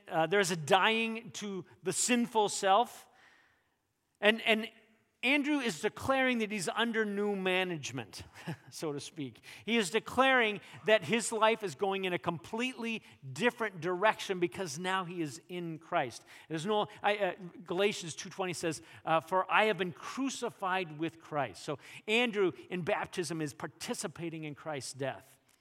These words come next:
But there's also a burial. So, uh, you know, what do you do with something that's dead?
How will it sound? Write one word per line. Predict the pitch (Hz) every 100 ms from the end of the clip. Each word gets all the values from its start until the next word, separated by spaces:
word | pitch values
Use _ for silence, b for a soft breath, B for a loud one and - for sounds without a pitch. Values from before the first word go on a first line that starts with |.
| B B B B B
But | 208
there's | 247 208
also | 208 233 - 240
a | 226
burial. | 147 220 226 202 127 - _ _ _ _ _ _ _ _ _ 135
So, | - 190 - B B
uh, | 185 185 202
you | 185
know, |
what | 185
do | 240
you |
do | 196 226
with | 208
something | - 214 208
that's | 185 -
dead? | 196 190 185